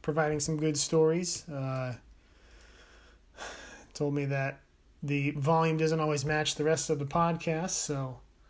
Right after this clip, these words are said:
see if that works out, if I'm gonna keep playing these songs during the broadcast. Uh, you know, not sure how many people care about the awards, but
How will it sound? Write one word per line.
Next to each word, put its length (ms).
see 220
if 120
that 140
works 280
out, 180
if 100
I'm 100
gonna 220
keep 240
playing 280
these 200
songs 600
during 280
the 60
broadcast. 880
Uh, 240
you 80
know, 180
not 160
sure 140
how 60
many 100
people 380
care 180
about 240
the 80
awards, 480
but 340